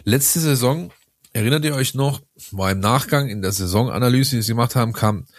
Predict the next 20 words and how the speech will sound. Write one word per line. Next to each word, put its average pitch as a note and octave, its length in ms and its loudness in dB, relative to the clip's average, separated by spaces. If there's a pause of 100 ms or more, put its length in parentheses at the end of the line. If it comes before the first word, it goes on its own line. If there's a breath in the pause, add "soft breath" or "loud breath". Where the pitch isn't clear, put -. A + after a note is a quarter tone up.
(360 loud breath)
haben F2+ 120 -2
wir F2 60 4
auch F#2+ 120 6
drüber G2 220 0
gesprochen, A#2 420 0
eines A2+ 240 -2
der G2+ 180 -2
Hauptthemen, C3 680 2
das - 280 0
sie G2+ 240 2 (140)
definiert G2+ 540 -2
hatten B2 240 -2
als - 340 -4 (220)
muss A#2 320 2
jetzt A2 340 2
eliminiert G2+ 520 0
werden, A#2+ 260 2
war G2 140 2
Resilienz, G#2 640 0
Widerstandsfähigkeit. - 1080 -2